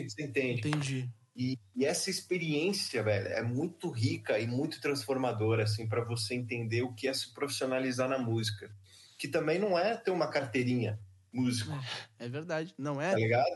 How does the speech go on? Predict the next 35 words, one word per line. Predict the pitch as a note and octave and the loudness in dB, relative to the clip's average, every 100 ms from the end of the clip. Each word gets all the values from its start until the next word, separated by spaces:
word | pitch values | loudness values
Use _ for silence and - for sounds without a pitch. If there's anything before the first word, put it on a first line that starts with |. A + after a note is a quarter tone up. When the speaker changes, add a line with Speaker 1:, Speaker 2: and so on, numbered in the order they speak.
| C3 | 4
Speaker 2:
não | C3 | 6
é | E3+ | 6
Speaker 1:
Tipo, | G#3 | 6
Speaker 2:
ser | A#2 | 6
um | G3 | 6
advogado, | F3 D#3+ F3 D#3+ C#3+ C#3+ C3+ | 6 6 4 6 4 4 2
tá | B2+ | 0
ligado? | B2 D#3 C3+ - | 0 2 2 2
Speaker 1:
<laughs> | - | 2
Speaker 2:
Ter | D3+ | 6
uma | D3+ | 6
Speaker 1:
É, | D#3 D3 | 6 6
Speaker 2:
O | D3 D3+ | 8 6
A | D#3 | 6
B | D3+ | 6
Speaker 1:
exato. | D#3 | 4
Speaker 2:
da | C#3+ C3+ | 4 2
vida. | B2+ C3 B2 A#2+ - - A2+ | 2 0 0 -4 -10 -14 0
Speaker 1:
Não | A2+ C#3 | 2 4
é | D#3 | 4
isso, | F3+ F#3+ G3 - | 2 0 -2 -4
tá | F#2+ | -2
ligado? | F#2+ G#2 | 0 2
É | G2 | 2
você | G2+ G2+ A#2+ | 0 0 -2
entender | C#3 D3 C3 | -2 0 2
exatamente | C#3 C#3+ D3 C#3+ C#3 | 2 2 0 0 0
esses | B2+ - - | -2 -4 -6
processos, | - B2+ A2 A2+ B2 - - - - - | -4 -2 2 4 4 2 -6 -12 -18 -8
entender | A#2+ B2 A#2 A#2+ | -2 0 2 4
aonde | A#2 A2+ D3+ E3 | 4 4 2 0
você | D3+ D3 C#3+ | -2 -2 -4
tem | C3+ B2+ | -4 -4
que | |
ser, | - B2+ A2+ F#2+ F#2+ | -2 0 0 0 -2